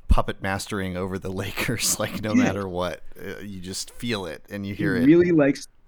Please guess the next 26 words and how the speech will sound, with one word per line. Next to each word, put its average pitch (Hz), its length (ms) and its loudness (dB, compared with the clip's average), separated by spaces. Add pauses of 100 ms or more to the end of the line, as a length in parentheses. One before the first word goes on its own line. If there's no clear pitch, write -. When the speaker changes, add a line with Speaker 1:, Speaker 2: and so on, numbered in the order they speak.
(100)
Speaker 2:
really 143 340 6
likes 135 240 2
to 127 80 -4
be 123 100 4
the 113 120 0
center 107 260 -6
of 101 100 -6
the 95 100 -4
attention, 87 600 -10
center 107 320 -4
of 98 100 -8
attention, 92 520 -8
and 92 260 -8
he 95 180 -4
is 87 120 -6
perfectly 98 460 -6
happy 90 560 -4
for 92 240 -10
that 87 260 -8
to 98 80 -10
be 87 240 -6
him 87 400 -6
saying 85 560 -6 (220)
completely 98 880 -4
inappropriate 80 680 -10
stuff. - 340 -16